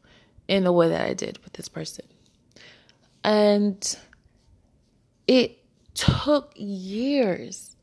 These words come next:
of me finally having the guts to be like, "I don't want this anymore.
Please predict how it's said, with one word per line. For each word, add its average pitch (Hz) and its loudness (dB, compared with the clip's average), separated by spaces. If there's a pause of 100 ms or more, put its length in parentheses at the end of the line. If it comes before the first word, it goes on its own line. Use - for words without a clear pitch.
(120)
of 185 -2
me 180 -8 (600)
finally 214 0
having 180 -8
the 170 -6
guts - -2 (1000)
to 233 2
be 190 6
like, 175 2 (180)
"I 339 -2 (140)
don't - -8 (140)
want - -16
this 220 -2
anymore. 151 -8